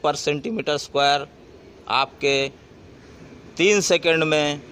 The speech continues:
तीन से पाँच सेकंड के अंदर में आपको ब्रेक एप्लीकेशन होना है। अगर पॉइंट सिक्स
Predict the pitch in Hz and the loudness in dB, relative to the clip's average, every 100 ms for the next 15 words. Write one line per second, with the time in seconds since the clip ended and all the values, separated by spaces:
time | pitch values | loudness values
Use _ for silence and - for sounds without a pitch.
0 | - - - 147 170 165 165 156 160 - | -20 -20 -8 -2 0 2 0 0 0 0
1 | 160 160 156 156 135 147 147 143 143 139 | -2 -2 -2 -2 -2 0 0 0 -2 -2
2 | - - - - 127 127 143 147 110 139 | -6 -18 -10 -4 -4 -2 0 0 0 -2
3 | 143 127 123 127 131 139 120 98 110 117 | 0 -2 -2 -2 -2 -2 -4 -4 -4 -2
4 | 95 76 - - - - - - - - | -4 -8 -12 -18 -20 -20 -20 -20 -20 -20
5 | - - - - - 127 160 190 - 170 | -20 -20 -20 -20 -10 -2 0 0 0 0
6 | 170 190 185 - 180 180 | 2 0 -2 0 0 0